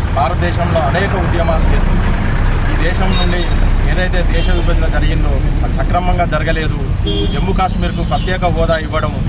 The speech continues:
త్రీ సెవెంటీ ఆర్టికల్ ఇవ్వడం ఇది సముచితం కాదు అని దాని మీద వ్యతిరేకంగా పోరాటం చేసి, దేశవ్యాప్తంగా హిందువులను అందరినీ జాగృతం చేసి ఆ ఉద్యమం చేసిన వ్యక్తి. అతి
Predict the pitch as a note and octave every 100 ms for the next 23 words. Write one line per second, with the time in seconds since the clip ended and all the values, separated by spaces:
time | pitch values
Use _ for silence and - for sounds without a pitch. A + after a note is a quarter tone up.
0 | - - F3 F3+ F3+ F3 E3 E3 E3 D3
1 | C#3 D#3+ D#3 B2+ - - - - - -
2 | - D#3+ - E3 C#3+ C#3+ E3 E3+ D3 -
3 | - - C#3+ D#3 C#3+ D3 - D3+ C#3 C3+
4 | - - - - - G3+ F#3+ F#3 E3+ -
5 | - - - - E3+ F#3+ F#3 F3+ - -
6 | - D#3+ E3+ - G3 F#3 - - F3 D#3+
7 | - - - - E3+ F#3 - F#3 F3 E3+
8 | E3+ - C#3 D#3+ - E3 D#3+ E3+ - -
9 | - - C#3+ D3 - - D#3+ D#3+ E3 E3+
10 | E3 - - - - - - - - -
11 | - - - - - - - - -